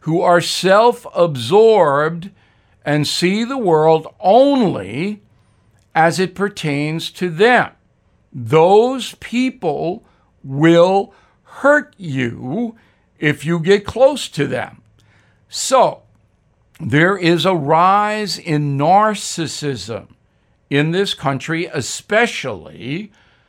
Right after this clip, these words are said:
among younger people. I'm talking ages sixteen to thirty,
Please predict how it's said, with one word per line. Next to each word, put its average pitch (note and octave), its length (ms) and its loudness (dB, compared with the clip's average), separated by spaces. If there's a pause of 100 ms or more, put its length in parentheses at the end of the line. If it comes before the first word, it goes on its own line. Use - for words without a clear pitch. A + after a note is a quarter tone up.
(560)
among E3 440 4
younger D#3 440 2
people. F#3+ 560 -10
I'm G#3 220 -8
talking G3+ 680 -2 (480)
ages E3+ 480 0
sixteen F#3+ 1160 -2
to C#3 800 -4
thirty, D#3+ 640 -4